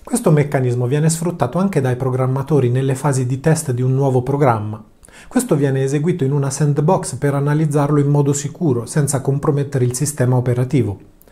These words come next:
Ciò consente di valutarlo alla ricerca di potenziali vulnerabilità e per procedere alla rimozione di minacce prima che esso venga pubblicato e distribuito. Le principali caratteristiche di una sandbox sono quindi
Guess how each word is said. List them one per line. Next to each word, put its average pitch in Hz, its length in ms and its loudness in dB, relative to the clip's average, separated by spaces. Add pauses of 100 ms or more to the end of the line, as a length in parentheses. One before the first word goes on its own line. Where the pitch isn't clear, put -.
(240)
Ciò 165 160 2
consente 160 480 2
di 127 120 0
valutarlo 131 540 2
alla 123 160 2
ricerca 135 460 0
di 123 80 4
potenziali 127 600 0
vulnerabilità 131 920 0 (160)
e 185 140 -6
per 196 180 0
procedere 156 480 0
alla 131 220 0
rimozione 147 520 0
di 127 120 0
minacce 143 520 2 (200)
prima 175 260 2
che 165 120 0
esso 156 220 0
venga 131 300 0
pubblicato 147 680 0
e 131 40 2
distribuito. 123 800 -2 (600)
Le 123 60 0
principali 123 560 2
caratteristiche 127 960 0
di 123 100 0
una 127 180 2
sandbox 147 760 2
sono 127 400 2
quindi 117 500 0